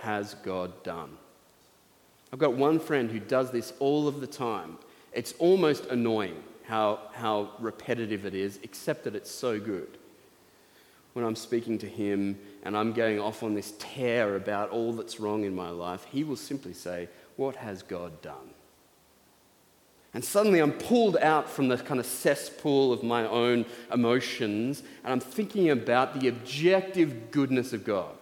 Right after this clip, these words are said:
and the objective truth about the things he has done. My mind might go to the Exodus as well, or just the goodness of God in creation, or Jesus hanging on a cross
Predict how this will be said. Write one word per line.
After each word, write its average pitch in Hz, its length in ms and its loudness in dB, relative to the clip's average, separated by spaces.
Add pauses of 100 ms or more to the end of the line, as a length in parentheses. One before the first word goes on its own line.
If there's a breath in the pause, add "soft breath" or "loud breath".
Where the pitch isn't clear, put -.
(680 loud breath)
and 151 160 4
the 147 120 6
objective 160 720 2
truth - 600 0
about 139 280 2
the 135 80 -6
things 175 380 2
he 147 100 0
has 117 160 -2
done. 104 420 0 (380 loud breath)
My 170 140 8
mind 170 280 6
might 135 180 4
go 156 80 4
to 143 120 4
the 139 160 4
Exodus 170 460 0
as 170 120 -6
well, 175 400 2 (480 loud breath)
or 156 100 4
just 165 220 0
the 160 80 4
goodness 170 560 4
of 151 160 2
God 156 240 6
in 160 140 6
creation, 151 760 0 (460 loud breath)
or 170 320 6
Jesus 139 720 2 (200)
hanging 151 240 8
on 135 140 4
a 117 40 0
cross - 800 2